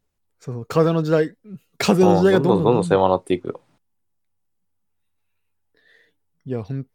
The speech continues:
Speaker 1: 当に。なんか、何？あんまりさ、好きってだから怖いやん。小説好きって言ってさ、
Speaker 2: うん。
Speaker 1: 「誰読むの？」っつって。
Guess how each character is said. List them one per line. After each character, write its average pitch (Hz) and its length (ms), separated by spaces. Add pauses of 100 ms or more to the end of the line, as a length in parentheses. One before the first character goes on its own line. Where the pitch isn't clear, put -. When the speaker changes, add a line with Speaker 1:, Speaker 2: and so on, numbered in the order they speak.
Speaker 1:
当 135 100
に。 123 220 (840)
な 170 140
ん 160 80
か、 120 300 (540)
何？ 127 360 (1500)
あ 220 80
ん 247 80
ま 247 60
り 240 80
さ、 226 80
好 - 220
き 247 100
っ - 40
て - 120
だ 135 80
か 123 60
ら - 60
怖 151 200
い 113 100
や 104 100
ん。 104 120 (680)
小 233 220
説 240 160
好 214 220
き 226 60
っ 160 100
て 139 100
言 123 100
っ - 20
て 127 60
さ、 120 60
Speaker 2:
う - 20
ん。 135 120 (1800)
Speaker 1:
「誰 170 200
読 131 100
む 113 80
の？」 107 100
っ - 40
つ - 100
っ - 40
て。 139 180